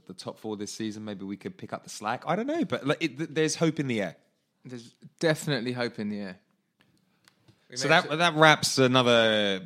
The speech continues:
Speaker 1: positive podcast. It's three or four on the bounce now. It's enjoyable. Uh, uh,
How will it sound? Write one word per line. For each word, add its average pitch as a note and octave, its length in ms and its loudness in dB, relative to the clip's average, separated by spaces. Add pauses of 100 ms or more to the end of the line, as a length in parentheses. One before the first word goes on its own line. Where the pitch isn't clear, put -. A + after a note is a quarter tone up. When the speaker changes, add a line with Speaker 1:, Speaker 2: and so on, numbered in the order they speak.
(280)
Speaker 1:
positive A#2 600 2 (160)
podcast. B2+ 680 -2 (120)
It's F#2+ 220 -8 (220)
three C3+ 200 0
or B2+ 40 2
four C3 180 2
on A#2+ 60 0
the A2 80 0
bounce A#2 320 2
now. C3 260 0
It's G#2+ 220 -6
enjoyable. B2+ 680 4
Uh, G2 140 -2 (100)
uh, B2 100 -4